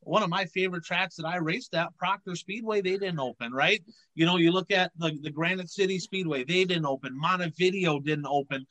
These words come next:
So you start looking at some of these tracks that didn't open, right? And then we kinda segue into some <clears throat> special events, right?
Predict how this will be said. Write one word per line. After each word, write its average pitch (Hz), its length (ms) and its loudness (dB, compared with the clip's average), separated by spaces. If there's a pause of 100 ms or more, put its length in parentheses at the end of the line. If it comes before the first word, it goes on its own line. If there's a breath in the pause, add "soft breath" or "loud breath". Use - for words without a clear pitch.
(200)
So 202 100 2
you 190 140 6
start 220 240 0
looking 220 240 -2
at 175 120 -2
some 202 160 -2
of 190 60 -2
these 165 160 2
tracks 185 380 -2
that 165 100 -6
didn't 170 280 -2
open, 185 360 -2
right? 196 240 2 (420)
And 202 120 2
then 285 160 4
we 320 100 -2
kinda 240 240 0
segue 208 480 2
into 202 360 -2
some 196 380 0 (240)
<clears throat> - 220 -2
special 247 540 -2
events, 202 600 -4 (160)
right? - 360 2